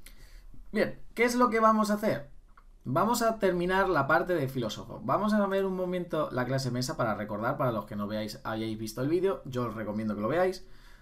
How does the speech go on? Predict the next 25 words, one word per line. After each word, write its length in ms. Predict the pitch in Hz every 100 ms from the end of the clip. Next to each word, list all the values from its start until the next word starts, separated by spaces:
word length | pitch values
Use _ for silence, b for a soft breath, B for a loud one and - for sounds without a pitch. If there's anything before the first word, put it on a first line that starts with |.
| b
porque 180 | 170 165
explico 320 | 135 151 135
todo 180 | 113 92
esto 320 | - - - -
más 200 | 123 131
en 120 | 110 101
detalle. 340 | - - - - b b b b b
Recordad 560 | 175 247 247 226 226
que 200 | 214 190
en 80 | 185
este 300 | 233 233 214
caso 540 | 214 208 - 151 156 -
no 280 | 151 151 156
hacemos 460 | 139 151 139 170
como 220 | - 131 113
en 80 |
el 80 | 107
anterior 500 | 107 104 110 131 147
que 80 | 135
teníamos 320 | 123 110 123
lo 140 | 139 117
del 160 | 101
way 260 | 101 107 110
y 40 |
notify. 500 | 104 - 127 - -